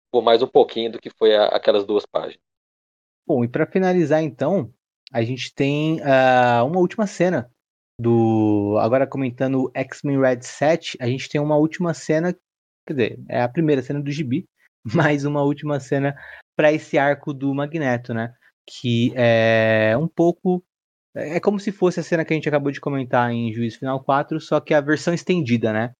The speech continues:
Speaker 2: O que, que vocês acharam dessa cena?
Speaker 1: Eu achei, acho que uma das melhores cenas de X-Men, que eu te falei assim, eu quase, quase chorei de novo lendo a,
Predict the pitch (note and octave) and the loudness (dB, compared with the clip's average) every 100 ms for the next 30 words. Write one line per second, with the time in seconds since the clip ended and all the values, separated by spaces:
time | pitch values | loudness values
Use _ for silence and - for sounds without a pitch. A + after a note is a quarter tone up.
0 | _ _ _ _ D#3 - C#3 B2 C3 A#2 | _ _ _ _ -8 -2 0 0 0 -2
1 | A2 A#2 - G#2 F#2+ _ A2 B2 C#3 - | -4 -8 -10 -12 -12 _ -4 -2 -2 0
2 | E3+ D3 - E3 D3+ D3 _ _ C3 C#3 | 0 2 0 -4 -6 -16 _ _ 0 0
3 | - - - - C3+ G#2 C3 - - C#3 | -4 -20 -20 -2 0 6 6 4 -2 0
4 | C3 C#3 A2+ _ - A#2 - A#2+ B3 - | 2 0 -2 _ -2 -2 -2 -4 -4 2
5 | F3 E3 - G#2+ A#2 C#3 D3 C3+ A#2+ B2 | 4 4 2 2 4 4 2 0 2 2
6 | - - A#2+ G2+ A2+ B2 C3+ G#2+ A2 B2 | 2 6 6 6 0 -2 -2 0 0 -2
7 | G#2 A2+ A#2 B2 A#2 | 0 2 2 2 2